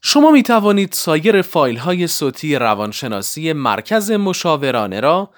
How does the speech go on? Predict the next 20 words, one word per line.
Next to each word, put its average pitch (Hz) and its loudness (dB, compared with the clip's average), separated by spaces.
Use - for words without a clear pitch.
از 175 -4
سایت 214 0
مشاورانه 185 0
دات 127 0
کام 165 -2
دانلود 101 -4
کنید. - -10
با 233 4
کودکی 277 0
که 254 -6
در 220 2
زمان 208 -2
رابطه 196 -2
جنسی 170 -6
شما 156 -2
رو 147 2
دیده 135 -4
چگونه 147 -4
رفتار 113 -2
کنیم؟ 117 -10